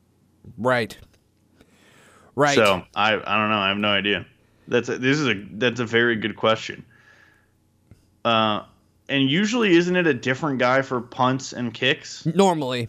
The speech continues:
Speaker 1: yeah, it normally is.
Speaker 2: And, uh, uh, Shivers has done it before, so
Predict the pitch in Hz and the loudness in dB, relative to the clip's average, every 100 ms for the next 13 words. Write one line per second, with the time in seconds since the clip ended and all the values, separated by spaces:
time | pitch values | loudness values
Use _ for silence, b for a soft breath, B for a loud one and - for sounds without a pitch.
0 | - 131 135 117 - _ 139 139 123 113 | -4 0 0 0 -6 _ -2 0 0 0
1 | 107 107 107 - _ _ _ _ _ _ | -2 -4 -6 -10 _ _ _ _ _ _
2 | _ _ _ _ b b b b b b | _ _ _ _ b b b b b b
3 | 135 131 123 - 139 135 127 - 156 180 | -4 -2 -2 0 2 2 2 2 2 4
4 | 226 175 147 160 117 - 175 147 120 117 | 0 0 0 0 -2 -4 0 2 2 0
5 | 123 120 107 | 2 2 -2